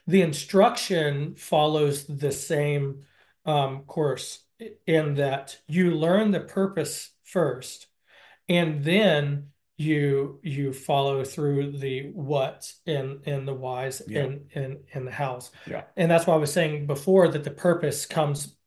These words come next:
Speaker 1: comes first, because all converts, they don't, they don't start with the Scriptures,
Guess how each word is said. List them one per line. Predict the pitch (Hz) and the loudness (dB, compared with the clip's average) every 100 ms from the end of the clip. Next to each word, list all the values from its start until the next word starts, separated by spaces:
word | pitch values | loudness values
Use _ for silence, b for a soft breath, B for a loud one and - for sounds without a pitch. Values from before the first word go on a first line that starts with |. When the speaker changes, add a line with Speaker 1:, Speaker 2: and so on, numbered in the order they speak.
| _ | _
Speaker 1:
comes | 175 143 | -4 -2
first, | - 208 196 | 4 4 4
because | 165 156 160 151 - b b b _ | -2 0 -2 -2 -10 b b b _
all | 180 196 214 | 8 8 8
converts, | 190 208 226 156 151 | 6 4 4 2 0
they | 165 147 185 | 0 4 4
don't, | 214 185 165 - - _ _ _ _ _ _ _ 185 | 4 2 0 -6 -20 _ _ _ _ _ _ _ -2
they | 156 180 | 2 4
don't | 196 180 | 4 2
start | - - 180 175 - | -6 0 4 4 2
with | 156 147 - - _ _ | -4 -4 -6 -16 _ _
the | 156 | -8
Scriptures, | 139 - 165 - 139 120 - - | -6 -4 -4 -4 -8 -10 -12 -20